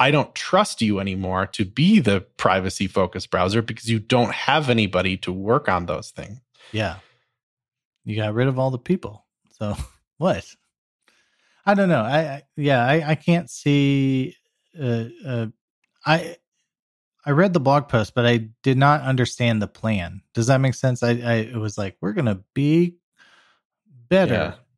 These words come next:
Speaker 2: And
Speaker 1: Right.
Speaker 2: it's like, "I just, I don't understand the plan here." I'm, and I get times are tough and, and I don't wish, and, you know,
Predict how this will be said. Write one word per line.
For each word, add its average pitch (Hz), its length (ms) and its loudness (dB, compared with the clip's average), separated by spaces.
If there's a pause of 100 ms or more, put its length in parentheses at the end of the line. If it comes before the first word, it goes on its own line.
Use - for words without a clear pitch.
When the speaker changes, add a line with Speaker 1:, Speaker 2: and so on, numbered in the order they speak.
(240)
Speaker 2:
And 107 140 -2
Speaker 1:
Right. 107 120 2
Speaker 2:
it's - 140 -8
like, 101 180 -2
"I 113 100 0
just, - 280 -8
I 147 60 2
don't 226 220 2
understand 131 440 2
the 104 60 -2
plan 127 400 2
here." 92 420 -6
I'm, 110 380 -10
and 131 180 4
I 143 120 6
get 175 260 0
times 147 300 2
are 113 40 4
tough 120 380 0
and, 95 260 -6
and 104 160 -6
I 104 120 -4
don't 104 320 -4 (680)
wish, 131 220 0 (140)
and, 127 200 2
you 120 100 4
know, 101 260 0